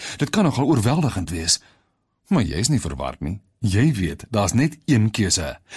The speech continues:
Die enigste een-stop winkel wat alreeds al die lyne en 'n volledige reeks P B X'e verskaf. Jy haal diep asem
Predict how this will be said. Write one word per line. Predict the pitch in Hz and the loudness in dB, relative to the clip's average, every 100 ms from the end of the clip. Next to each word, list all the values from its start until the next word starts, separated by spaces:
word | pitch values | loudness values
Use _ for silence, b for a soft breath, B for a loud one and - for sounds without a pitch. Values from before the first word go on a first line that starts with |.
| B B | B B
Die | 233 | 0
enigste | - 220 - 131 127 | 4 2 4 0 2
een-stop | 160 185 - 151 104 | 2 2 2 0 0
winkel | 98 80 78 | -2 -2 -4
wat | 92 | -4
alreeds | 87 92 147 175 - | -4 0 0 0 0
al | 190 | 2
die | 214 | 2
lyne | 160 98 85 87 - | 2 2 0 -2 0
en | 127 | 2
'n | 110 | 2
volledige | 101 82 147 165 151 | 0 0 2 0 0
reeks | 113 104 - | 0 0 -2
P | 104 | -2
B | 82 98 | -2 -2
X'e | 87 95 | -2 -2
verskaf. | 90 - 71 - - _ _ _ | -4 -6 -6 -8 -14 _ _ _
Jy | - 95 | -6 -4
haal | 78 71 | -4 -6
diep | 80 - | -8 -6
asem | 92 139 190 175 | -2 0 2 0